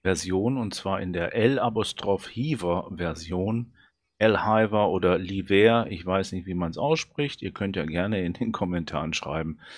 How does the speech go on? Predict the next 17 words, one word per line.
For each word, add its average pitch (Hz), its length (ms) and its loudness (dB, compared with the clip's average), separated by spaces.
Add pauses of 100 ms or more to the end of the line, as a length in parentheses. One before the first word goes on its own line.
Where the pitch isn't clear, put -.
(180)
wie 92 60 -6
es 85 160 -4
wirklich 92 320 -2
ausgesprochen 80 720 -8
und 87 300 -4
richtig 90 400 -8
ausgesprochen 73 760 -12
wird. 69 220 -14
Ja, 135 180 -2
hier 95 200 -2
sieht 151 180 -6
man 120 120 2
zum 95 200 -4
Beispiel 90 400 0
in 110 100 2
der 101 140 2
Liver-Version 95 1200 2